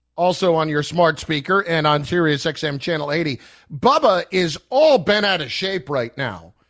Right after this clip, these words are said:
because we were talking about intellectual theft earlier. And we'll get to that, a little problem with a, a common theme that I am putting together,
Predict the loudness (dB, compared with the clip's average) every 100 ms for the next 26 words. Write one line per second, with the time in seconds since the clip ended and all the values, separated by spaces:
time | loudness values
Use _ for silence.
0 | _ -6 0 2 2 0 2 2 4 2
1 | 2 2 2 2 0 0 -6 -10 -6 -4
2 | -4 -4 -4 -2 -2 -4 -8 _ _ _
3 | _ -8 -4 -2 -2 -2 0 2 2 0
4 | -2 -6 -6 -8 -8 0 2 2 -2 -6
5 | -6 -6 -6 -8 -2 0 0 -2 -6 -6
6 | -4 -2 -2 0 0 2 0 -2 -2 -2
7 | -2 -2 0 0 0 -2